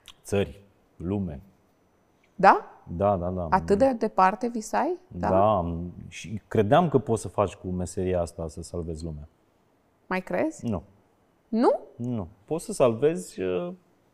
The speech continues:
Speaker 1: chestii izolate, dar nu poți să schimbi lumea.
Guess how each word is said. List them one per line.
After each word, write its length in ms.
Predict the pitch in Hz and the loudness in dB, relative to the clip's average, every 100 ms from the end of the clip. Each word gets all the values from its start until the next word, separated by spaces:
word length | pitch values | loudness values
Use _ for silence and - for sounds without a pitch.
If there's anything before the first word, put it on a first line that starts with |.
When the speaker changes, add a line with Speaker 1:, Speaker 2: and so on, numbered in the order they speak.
| _ _ _ _ _ _ _ _ _ _ _ _ _ _ _ _ _ _ _ _ _ _ _ | _ _ _ _ _ _ _ _ _ _ _ _ _ _ _ _ _ _ _ _ _ _ _
Speaker 1:
chestii 540 | 226 220 - 202 185 _ _ _ _ | -6 -6 -6 -6 -6 _ _ _ _
izolate, 520 | - 156 156 135 101 98 | -8 0 4 6 4 2
dar 180 | 110 | 0
nu 220 | 123 123 101 | 2 0 -2
poți 200 | 98 90 | -4 -8
să 80 | |
schimbi 280 | 85 - 85 | -12 -8 -6
lumea. 220 | 80 73 | -6 -8